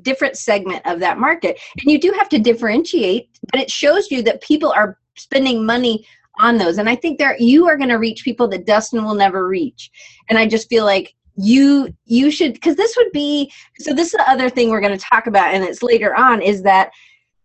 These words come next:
this, this stuff that you're doing and these, these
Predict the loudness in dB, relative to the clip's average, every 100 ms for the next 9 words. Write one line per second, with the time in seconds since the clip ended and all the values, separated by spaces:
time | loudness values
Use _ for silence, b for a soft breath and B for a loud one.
0 | _ -2 -2 -2 -10 -6 0 0 -2 -6
1 | -4 0 0 0 0 2 2 2 0 -6
2 | -4 -2 0 0 -4 -12 -12 -12